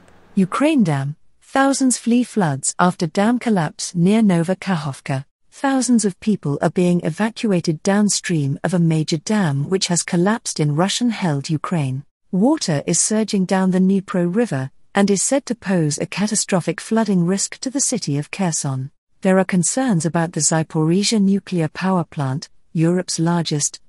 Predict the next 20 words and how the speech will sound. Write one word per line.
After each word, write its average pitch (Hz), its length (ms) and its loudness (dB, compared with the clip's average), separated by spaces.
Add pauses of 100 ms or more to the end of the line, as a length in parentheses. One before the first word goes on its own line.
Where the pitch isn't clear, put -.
which - 240 -2
uses 185 400 0
reservoir 214 500 0
water 180 420 -2
for 175 140 -6
cooling. 139 520 -2 (280)
Video 190 480 2
footage 165 420 -2
shows 160 320 0
a 160 60 0
torrent 247 480 -2
of 196 100 0
floodwater 160 800 -2
gushing 196 380 0
through 156 220 0
a 147 60 -2
breach 190 520 -2
in 175 100 2
the 190 100 2
dam. 143 440 -2